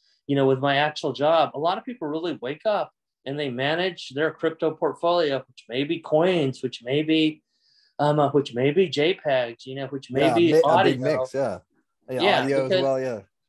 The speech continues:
Speaker 1: you really need to be quick on a lot of this stuff to sort of make maximum impact, because there have definitely been times where there's people I know who just, like, they slept through some drop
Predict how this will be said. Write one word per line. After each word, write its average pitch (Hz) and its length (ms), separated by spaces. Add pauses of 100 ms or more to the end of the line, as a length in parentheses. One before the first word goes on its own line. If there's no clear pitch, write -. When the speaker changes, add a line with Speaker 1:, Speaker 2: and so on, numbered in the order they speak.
(280)
Speaker 1:
you 220 400
really 196 360
need 175 200
to 160 80
be 143 480 (400)
quick - 360 (480)
on 151 140
a 143 60
lot 135 240
of 127 80
this - 200
stuff 123 420 (420)
to 156 80
sort 175 200
of 147 100
make 160 220
maximum 151 440
impact, 160 400
because 170 180
there 175 100
have 165 60
definitely 220 300
been 160 160
times 175 420
where 139 120
there's 135 180
people 156 280
I 143 100
know 143 180
who 139 120
just, 139 240
like, 135 240 (800)
they 170 160
slept 185 460
through 190 260
some 147 200
drop 147 440